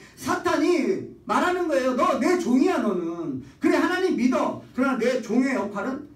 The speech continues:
계속해야 된다. 내가 원하는 대로 너는 살아야 된다." 그걸 타협하는 거예요.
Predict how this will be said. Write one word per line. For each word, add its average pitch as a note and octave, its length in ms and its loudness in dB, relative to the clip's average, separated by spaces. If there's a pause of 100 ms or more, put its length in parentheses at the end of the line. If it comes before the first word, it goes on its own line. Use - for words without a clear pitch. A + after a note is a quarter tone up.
계속해야 D#3+ 400 -8
된다. B2 320 -10
내가 A3+ 260 -2
원하는 C4+ 360 -2
대로 C4 140 -2
너는 G#3+ 180 -4
살아야 A#3+ 300 -4
된다." E3 500 -6 (340)
그걸 F#4 240 2
타협하는 B3+ 560 -2
거예요. B2+ 200 -10